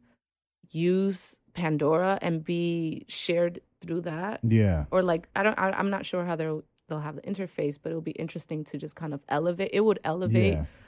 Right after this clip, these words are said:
Speaker 1: s-, uh, SoundCloud, and I think it would make it a more serious platform.
Speaker 2: Yeah.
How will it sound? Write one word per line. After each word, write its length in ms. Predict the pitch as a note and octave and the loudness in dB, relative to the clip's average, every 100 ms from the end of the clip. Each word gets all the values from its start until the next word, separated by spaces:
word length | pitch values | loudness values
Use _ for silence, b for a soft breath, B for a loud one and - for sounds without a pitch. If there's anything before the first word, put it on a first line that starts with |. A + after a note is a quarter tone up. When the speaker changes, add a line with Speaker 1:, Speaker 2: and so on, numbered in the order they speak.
| b | b
Speaker 1:
s-, 180 | - - | -12 -2
uh, 140 | D#3+ D3 | -2 -2
SoundCloud, 760 | D3 D#3+ E3 F3+ G#3+ A3+ C4+ C4 b b b b | 0 0 0 0 0 0 -2 -6 b b b b
and 100 | F3 | 0
I 80 | E3+ | 0
think 220 | D#3+ F#3 | 0 0
it 60 | F#3 | 0
would 120 | E3+ | 0
make 220 | E3 D#3+ | 0 0
it 80 | F3+ | -2
a 60 | D#3 | 0
more 260 | D#3 D#3 D3 | 0 0 -2
serious 600 | - D#3 D3+ F3 F#3 - | -2 0 2 0 -2 -4
platform. 720 | - G3+ - - A#3 C4 D4 | -2 -2 -2 -4 0 2 4
Speaker 2:
Yeah. 300 | G2 D#2+ | 4 2